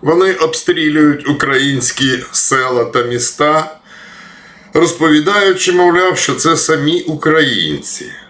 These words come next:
так роблять. Мовляв, от такі вони підступні і коварні, запускають свої міни та ракети,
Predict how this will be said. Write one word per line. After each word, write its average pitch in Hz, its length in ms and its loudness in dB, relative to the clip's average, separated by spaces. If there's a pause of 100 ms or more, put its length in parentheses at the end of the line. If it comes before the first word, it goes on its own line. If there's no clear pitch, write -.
(340)
так 87 280 -2
роблять. 82 580 -2
Мовляв, 98 460 0
от - 440 -6
такі - 280 -2
вони 104 460 0 (480)
підступні 113 680 -2
і 95 80 0
коварні, 151 640 0
запускають 117 800 -2
свої 101 480 0 (400)
міни 123 400 0
та 101 180 -2
ракети, 165 800 0